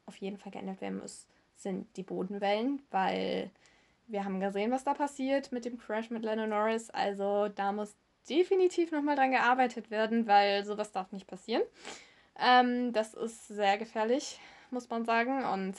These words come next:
da muss man definitiv dran arbeiten. Da kann man aber auf jeden Fall dran arbeiten.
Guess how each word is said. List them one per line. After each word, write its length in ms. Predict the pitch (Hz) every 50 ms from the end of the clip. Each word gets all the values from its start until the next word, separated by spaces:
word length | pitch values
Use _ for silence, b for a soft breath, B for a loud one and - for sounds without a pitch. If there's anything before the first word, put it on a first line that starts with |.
| - - -
da 160 | - 202 202
muss 220 | 208 214 226 -
man 240 | 226 208 208 214 214
definitiv 520 | 220 220 226 - 233 226 226 - 226 220 -
dran 160 | - 202 185
arbeiten. 340 | - 202 220 220 202 220 220
Da 120 | 208 196
kann 320 | 196 - - - 254 254
man 140 | 294 294 262
aber 160 | 247 233 226
auf 100 | 220 -
jeden 200 | - 233 226 226
Fall 140 | 226 - 220
dran 200 | 214 208 202 196
arbeiten. 500 | 190 196 196 208 202 196 190 202 208 214